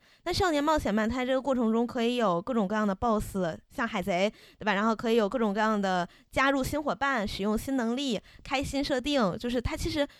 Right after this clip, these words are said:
角色也有成长的空间。但是柯南就，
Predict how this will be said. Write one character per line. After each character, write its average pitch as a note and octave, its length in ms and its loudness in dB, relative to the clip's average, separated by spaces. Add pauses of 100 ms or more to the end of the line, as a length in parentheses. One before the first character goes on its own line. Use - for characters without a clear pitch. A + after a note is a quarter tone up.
(140)
角 A3 220 2
色 G4+ 180 4
也 C#4+ 80 4
有 G#3+ 120 4
成 G3+ 200 -4
长 G3 160 -2
的 D#3 60 -12
空 G3 240 -2
间。 F#3 320 -2 (480)
但 G4+ 100 2
是 - 140 4
柯 - 240 0
南 D#4 380 2
就， F4+ 240 0